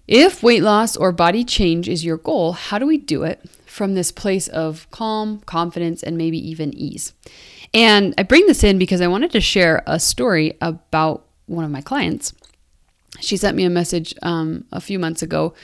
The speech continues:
We had been working on healing her relationship with food and her relationship with her body and all of that stuff that everybody forgets about <laughs> in the diet and wellness world, right? We forget that we have a relationship with our body and food, and we have to create a friendship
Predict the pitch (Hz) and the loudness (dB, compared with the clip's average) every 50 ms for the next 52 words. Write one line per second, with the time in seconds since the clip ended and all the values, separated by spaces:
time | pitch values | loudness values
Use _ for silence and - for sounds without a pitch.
0 | - - - _ - 190 214 220 226 220 175 175 175 175 170 165 160 175 165 160 | -20 -20 -20 _ -2 0 2 4 2 2 2 0 0 0 0 -2 -2 -2 -2 -2
1 | 156 156 156 147 175 175 170 160 165 160 160 160 165 156 151 160 180 208 202 - | -2 -2 -4 -4 -4 -2 -2 0 -2 -2 -4 -6 -8 -6 -6 -4 -4 -4 -6 -6
2 | 202 - - 190 - 180 170 - - 165 160 160 160 160 160 160 165 156 156 160 | -8 -8 -8 -6 -6 -6 -8 -6 -6 -2 -2 -2 -2 -2 -4 -6 -6 -6 -4 -4
3 | 175 190 185 - 190 180 - 175 - 180 175 170 160 165 156 151 156 151 151 156 | -4 -4 -4 -6 -8 -8 -8 -8 -6 -6 -4 -4 -2 -2 -2 -2 -2 -2 -4 -4
4 | - - - - - 180 196 214 208 190 190 180 - - - 175 160 165 - - | -6 -8 -10 -6 -2 0 0 0 0 0 -2 -4 -4 -4 -4 -4 -4 -4 -4 -4
5 | 156 147 - - - - - - - - _ _ _ _ _ _ - 208 285 277 | -6 -6 -6 -8 -16 -20 -20 -20 -20 -20 _ _ _ _ _ _ 0 0 4 6
6 | 330 302 285 - 196 185 175 - - 147 139 131 - - - - - 196 - - | 6 6 4 4 2 2 0 0 2 2 2 2 4 8 8 10 10 8 6 2
7 | - 202 196 202 190 175 185 170 165 170 170 - 117 165 165 160 165 170 170 165 | 0 2 2 2 2 4 2 4 4 2 0 0 -2 -2 -2 -2 0 0 0 0
8 | 160 156 147 - 117 143 117 - - 180 170 180 185 - - 190 - - 196 208 | -2 -4 -6 -6 -6 -6 -6 -6 -6 -4 -2 -2 -2 -2 -2 -4 -4 -6 -4 -2
9 | 262 302 302 - 202 - 180 156 160 170 165 160 156 - - - - - - - | -2 -2 -2 -4 -6 -6 -6 -6 -4 -4 -4 -4 -6 -8 -14 -20 -20 -20 -20 -20
10 | _ _ - 175 170 170 165 156 165 202 - - 156 143 147 - - - - - | _ _ -6 -2 0 0 2 4 2 2 2 0 -4 -6 -6 -6 -8 -10 -10 -10
11 | - - 170 160 151 147 147 151 151 156 - - 156 156 156 147 - 160 151 151 | -8 -6 -4 -4 -4 -2 -2 -2 -2 -4 -4 -6 -6 -8 -8 -8 -8 -6 -6 -6
12 | 147 - 156 160 165 160 170 175 175 - 262 - - - - - 185 170 156 156 | -6 -6 -6 -6 -4 -4 -6 -8 -8 -8 -10 -12 -12 -16 -10 -6 -6 -4 -2 0
13 | 160 175 - - _ _ - 170 160 - - - 156 160 190 185 - - - - | 0 -2 -2 -6 _ _ -12 -10 -10 -10 -8 -6 -4 -2 -2 -4 -6 -8 -12 -14
14 | - | -18